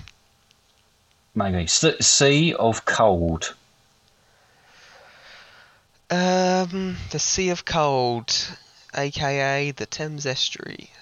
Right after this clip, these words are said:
Speaker 2: Um, I'm gonna go for the Sea of Cold being,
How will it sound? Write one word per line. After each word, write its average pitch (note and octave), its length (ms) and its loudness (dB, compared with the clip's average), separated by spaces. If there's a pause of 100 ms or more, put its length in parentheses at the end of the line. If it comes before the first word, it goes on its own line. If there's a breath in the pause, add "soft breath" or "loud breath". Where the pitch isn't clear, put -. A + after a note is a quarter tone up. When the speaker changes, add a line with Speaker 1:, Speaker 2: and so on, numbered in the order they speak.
(140 soft breath)
Speaker 2:
Um, D3+ 680 -2 (2000)
I'm F#3+ 280 4
gonna E3+ 280 -2
go A2+ 380 2
for - 120 -10
the A#2 80 -4
Sea E3+ 280 -2
of E3 160 -4
Cold A#2 640 -2 (140)
being, A#2 1000 -4